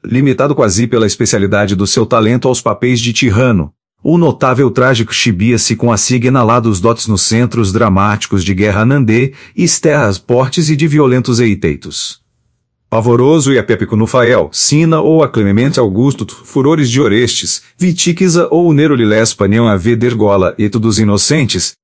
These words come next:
o seu caráter de ator trágico lampejava sublime no Homem da Máscara Negra, Dois Renegados, Gi, Sete Infantes de Lara, Trinta Anos ou E Vida de um Jogador. Seis Degraus do Crime,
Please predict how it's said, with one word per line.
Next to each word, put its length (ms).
o 80
seu 220
caráter 460
de 100
ator 260
trágico 480
lampejava 560
sublime 600
no 160
Homem 360
da 120
Máscara 440
Negra, 460
Dois 300
Renegados, 720
Gi, 320
Sete 440
Infantes 460
de 80
Lara, 420
Trinta 360
Anos 400
ou 120
E 60
Vida 260
de 80
um 120
Jogador. 640
Seis 280
Degraus 380
do 80
Crime, 480